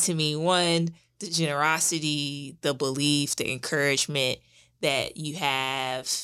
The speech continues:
that you have in me has just been in-, in-, incredible. And really all of my jobs have been <laughs> like out of that, you know?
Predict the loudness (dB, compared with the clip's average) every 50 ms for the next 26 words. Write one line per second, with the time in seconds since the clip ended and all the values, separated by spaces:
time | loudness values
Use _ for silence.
0 | -8 -8 -2 -2 -2 -2 -2 -6 -6 -4 -2 0 0 2 2 2 0 -2 -4 -6
1 | -8 -8 -4 -4 -2 -2 -2 -4 -6 -8 -8 -8 -8 -6 -4 -2 -2 0 0 -2
2 | -2 0 0 0 2 0 -2 -2 -6 -8 -14 -14 _ -2 -2 0 0 0 -2 -2
3 | -4 -6 -8 -4 -4 -4 -4 0 0 2 2 2 0 0 -4 -4 -6 -10 -14 -18
4 | -16 -16 -10 -6 -4 -2 0 0 0 0 0 0 2 2 2 2 0 2 0 0
5 | 0 2 2 2 2 4 4 2 2 0 0 -2 -2 -4 -2 0 0 2 2 2
6 | 0 0 -2 -4 -8 _ _ _ _ _ _ _ -4 -2 0 2 2 0 0 -2
7 | -4 -2 0 0 0 0 -2 -14 -8 -4 -2 0 0 0 -2 -2 0 0 2 2
8 | 2 2 2 2 2 2 2 2 2 0 -2 -2 -2 0 2 4 4 4 4 4
9 | 2